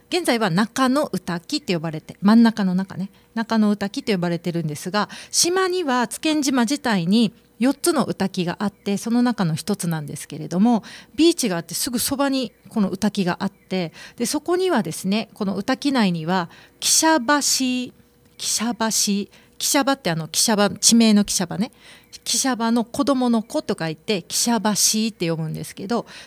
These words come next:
その方のお墓があるそうなんですよ。じゃあ、この人は誰っていう話なんですけど、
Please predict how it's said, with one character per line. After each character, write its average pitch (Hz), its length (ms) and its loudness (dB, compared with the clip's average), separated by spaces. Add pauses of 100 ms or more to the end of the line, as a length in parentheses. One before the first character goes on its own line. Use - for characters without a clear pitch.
そ - 140 -6
の 349 180 2
方 302 480 0
の 330 340 0
お - 60 2
墓 311 340 0
が 226 180 -2
あ 196 60 0
る 180 100 0
そ 165 120 -6
う 156 40 -8
な 151 100 -10
ん 156 80 -8
で - 60 -12
す - 120 -12
よ。 165 120 -8 (1000)
じ 180 120 -2
ゃ 202 40 0
あ、 - 20 -2
こ 233 100 2
の 311 120 4
人 349 160 0
は 147 100 -4
誰 180 240 2
っ 262 40 2
て 233 140 -4
い 214 40 4
う 214 40 2
話 190 320 2
な 175 100 -2
ん 165 40 -4
で 147 100 -6
す - 80 -14
け - 140 -8
ど、 208 180 -2